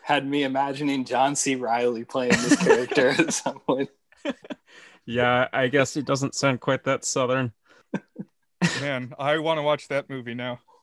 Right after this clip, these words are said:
Speaker 3: The Aaron Fechter biopic starring John Reilly. <laughs>
Speaker 1: So I have one comment on this to be a little bit of a downer.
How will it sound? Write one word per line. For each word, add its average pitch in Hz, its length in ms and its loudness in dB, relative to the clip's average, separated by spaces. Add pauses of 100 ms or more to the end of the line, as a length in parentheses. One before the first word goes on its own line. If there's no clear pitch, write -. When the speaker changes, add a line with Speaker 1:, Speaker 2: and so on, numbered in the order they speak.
(520)
Speaker 3:
The 131 400 2 (260)
Aaron 147 280 4
Fechter 143 400 0
biopic 135 500 0
starring 139 400 -4
John 139 260 -4
Reilly. 131 460 -2
<laughs> - 60 -2 (1300)
Speaker 1:
So 151 400 8 (320)
I 151 120 6
have 170 180 6
one 151 200 8
comment 135 360 6
on 131 220 8
this 127 340 6
to - 120 -4
be 135 300 8
a - 80 -6
little 131 160 4
bit 135 160 6
of 123 80 2
a 131 40 0
downer. 127 480 2